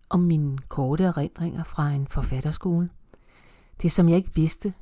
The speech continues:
før jeg startede, var, at jeg skulle på en rejse gennem klar tåge, humor, angst, tvivl, desillusion, mørke, lys og åbenbaringer.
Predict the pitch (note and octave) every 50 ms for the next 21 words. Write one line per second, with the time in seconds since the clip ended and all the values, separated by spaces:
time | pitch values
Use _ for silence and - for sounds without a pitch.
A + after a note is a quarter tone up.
0 | - - - - D#3+ E3+ - F#3 E3+ - - E3 C#3 C3+ D#3 E3 F3 E3+ E3+ D3+
1 | D#3 E3+ E3 E3 D#3+ - - F3 D#3+ - - _ _ - - - E3 D#3 D3+ C#3
2 | - C3 C3+ D3 D#3 - - F#3+ - - D#3+ - - E3 E3 E3 - - D3+ C#3+
3 | - - - - - D#3 D3 D3 D3+ F3 F3 - - _ _ - - - G3+ F#3+
4 | F#3 F#3+ G3 G#3 G#3+ - - - F#3+ G3 - - - - - - - - - -
5 | - - A3 A#3+ B3+ - - - - - - - - G#3+ G#3 - - B3 G3+ F3+
6 | D#3+ - - E3+ D#3+ - D#3 C#3+ C#3 C3+ C3+ C#3+ D3 F#3 F3+ - - - F#3 F#3+
7 | - - - - - - _ _ _ - - - E3+ E3+ D#3 D3 C#3 - C3 C3+
8 | C#3 D#3 F#3 F3 E3 E3+